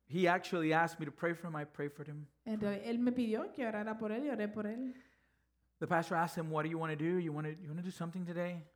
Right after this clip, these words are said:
Speaker 2: Entonces, el pastor Alfonso le pregunta, "¿Qué quieres hacer? ¿Quieres hacer algo?"
Speaker 1: And at this point, I'm like, "Whatever he wants, we'll do." Like, I'm,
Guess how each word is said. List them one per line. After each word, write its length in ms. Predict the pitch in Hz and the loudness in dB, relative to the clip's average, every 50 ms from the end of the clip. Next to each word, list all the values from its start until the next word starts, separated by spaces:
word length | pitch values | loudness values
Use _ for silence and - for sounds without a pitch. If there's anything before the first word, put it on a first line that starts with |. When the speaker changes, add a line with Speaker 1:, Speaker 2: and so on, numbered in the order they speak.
| _ _ _ _ - | _ _ _ _ -10
Speaker 2:
Entonces, 420 | 247 226 226 226 254 262 262 247 240 240 | -8 -8 -4 -2 0 0 0 0 -2 -2
el 180 | 233 226 220 | -4 -4 -4
pastor 240 | 233 233 220 247 233 | -4 -6 -4 -2 -2
Alfonso 360 | 233 233 240 262 269 269 311 | 0 0 0 -2 -2 0 -2
le 100 | 277 262 | -2 -2
pregunta, 340 | 254 254 247 254 254 247 233 | -2 -2 -2 -2 -2 -2 -2
"¿Qué 140 | 233 233 233 | -2 -4 -4
quieres 220 | 247 262 262 262 | -4 -4 -2 -2
hacer? 360 | 254 247 240 - 262 269 269 269 | -2 -2 0 0 0 0 0 0
¿Quieres 200 | 269 247 247 240 | -2 -2 -2 -2
hacer 280 | 247 247 - 247 233 | -4 -4 -4 -2 -2
algo?" 380 | 247 285 339 311 262 220 208 196 | -2 -2 -2 -2 -2 -2 0 0
Speaker 1:
And 140 | 156 165 170 | 2 2 4
at 120 | 170 160 | 4 8
this 160 | 151 185 - - | 8 8 8 6
point, 240 | - 190 190 180 175 | 4 4 4 6 6
I'm 80 | 170 165 | 6 4
like, 140 | 160 156 151 | 2 0 2
"Whatever 380 | 143 156 147 147 160 170 190 185 | 2 2 4 4 2 2 2 2
he 80 | 190 196 | 0 2
wants, 320 | 170 165 160 156 156 - | 2 2 2 0 0 -2
we'll 140 | 156 147 139 | -4 -4 -4
do." 120 | 135 139 123 117 _ - | -4 -8 -16 -16 _ -8
Like, 140 | 147 143 - | -8 -8 -4
I'm, 240 | 139 135 147 156 151 | 0 2 2 2 2